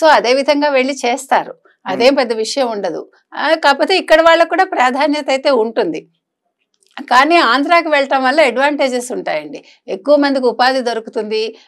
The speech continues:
Speaker 1: ముందు నిర్మాణ వ్యయం తగ్గుతుంది. చాలా అంశాలు ఆలోచిస్తారు కదా.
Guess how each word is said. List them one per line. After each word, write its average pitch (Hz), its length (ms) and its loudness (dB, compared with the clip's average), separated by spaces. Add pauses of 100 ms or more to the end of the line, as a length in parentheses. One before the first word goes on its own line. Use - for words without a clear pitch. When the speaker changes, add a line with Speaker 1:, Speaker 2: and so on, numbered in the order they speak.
(120)
Speaker 1:
ముందు 254 220 2
నిర్మాణ 247 500 2
వ్యయం 262 320 2
తగ్గుతుంది. 214 680 -2
చాలా 269 400 2
అంశాలు 320 420 2
ఆలోచిస్తారు 240 680 0
కదా. 143 260 -14